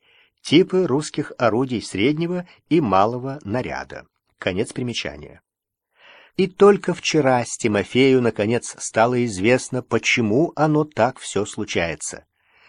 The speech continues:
Сначала он встретил своего знакомца, Десятского, теперь уже Царева Холопского полка. Тот, как выяснилось давно, еще при знакомстве во время учебы в школе,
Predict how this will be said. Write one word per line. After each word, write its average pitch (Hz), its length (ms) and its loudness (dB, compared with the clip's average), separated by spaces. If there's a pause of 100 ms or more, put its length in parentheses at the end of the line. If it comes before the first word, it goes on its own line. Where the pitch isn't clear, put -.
(380)
Сначала 113 720 0 (280)
он 139 200 4
встретил 127 640 -2
своего 110 420 2
знакомца, 104 760 -2 (380)
Десятского, 120 680 0
теперь 143 300 0
уже 135 200 -2
Царева 127 580 0
Холопского 117 640 0
полка. 117 560 -8 (1040)
Тот, 214 260 4 (140)
как - 200 -2
выяснилось 95 600 -2
давно, 101 480 -2 (260)
еще 98 200 0
при 113 140 0
знакомстве 104 680 0
во 104 120 0
время 104 320 0
учебы 104 580 2
в - 80 -6
школе, 92 580 0